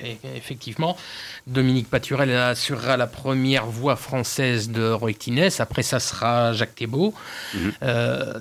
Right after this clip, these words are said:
Speaker 1: tous les deux sont de grands noms du doublage français de l'époque,
Speaker 2: Oh oui.
Speaker 1: du théâtre. Euh, Dominique Paturel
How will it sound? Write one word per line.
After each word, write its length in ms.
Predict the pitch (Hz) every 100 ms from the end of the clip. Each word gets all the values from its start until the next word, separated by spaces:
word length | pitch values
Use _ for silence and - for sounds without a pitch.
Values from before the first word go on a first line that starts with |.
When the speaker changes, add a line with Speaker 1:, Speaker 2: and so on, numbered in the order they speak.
| 123
Speaker 1:
tous 120 | -
les 140 | 139 135
deux 180 | 139
sont 260 | 135 - 127
de 140 | 120
grands 460 | 117 123 135 123 120 -
noms 500 | 120 117 131 139 123
du 180 | 110 110
doublage 480 | 117 110 113 104
français 440 | - - 123 - 123
de 80 | 110
l'époque, 520 | 113 - 156 175 185
Speaker 2:
Oh 160 | 147 127
oui. 220 | 107 -
Speaker 1:
du 300 | 123 113 147
théâtre. 680 | - 127 120 147 185 - - -
Euh, 380 | 131 117 113 113
Dominique 420 | 117 120 120 120
Paturel 600 | 120 - 117 120 117